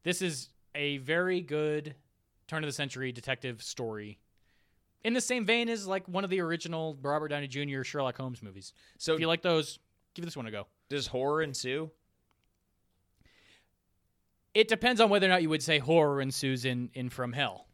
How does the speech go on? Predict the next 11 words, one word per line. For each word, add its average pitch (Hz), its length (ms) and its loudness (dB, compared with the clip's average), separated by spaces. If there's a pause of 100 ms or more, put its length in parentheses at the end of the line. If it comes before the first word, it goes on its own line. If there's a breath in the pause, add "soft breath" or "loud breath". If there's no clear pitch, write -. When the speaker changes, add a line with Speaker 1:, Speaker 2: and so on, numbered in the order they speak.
(600)
Speaker 1:
It's 165 200 0
a, 170 220 2
it's 175 140 4
a 170 60 6
movie 180 500 2
about 147 400 2
a 139 80 0
serial 127 420 -2
killer. 117 380 -6
You 139 180 -2
Speaker 2:
Okay. 139 60 -2